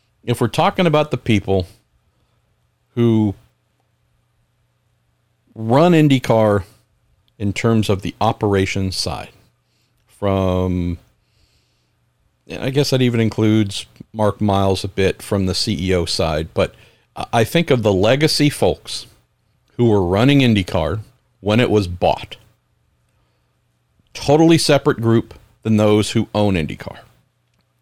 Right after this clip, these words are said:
Don't need to rehash all this 'cause we've done this for the last couple of months as the bed poopings just grow and grow. From the ownership side,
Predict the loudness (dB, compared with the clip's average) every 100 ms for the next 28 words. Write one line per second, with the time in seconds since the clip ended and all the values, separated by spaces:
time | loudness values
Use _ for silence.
0 | _ _ _ _ _ _ _ _ _ _
1 | _ -14 -2 2 2 2 2 2 2 0
2 | 0 0 0 -2 -4 -6 -6 -4 -2 -2
3 | -4 -4 -4 -2 -2 -4 -6 -4 -6 -4
4 | -4 -6 -4 -4 -4 -8 -10 _ _ _
5 | _ _ _ _ _ -10 -8 -2 0 0
6 | -2 -6 -6 -4 -4 -4 -8 -6 -4 -4
7 | -6 _ _ _ _ _ _ _ _ _
8 | _ _ 0 2 2 0 -2 -4 -2 -2
9 | -2 -8 -20 _ _ _ _ _ _ _
10 | _ _ _ -10 0 2 4 2 0 0
11 | 0 0 -2 -6 -6 -6 -6 -8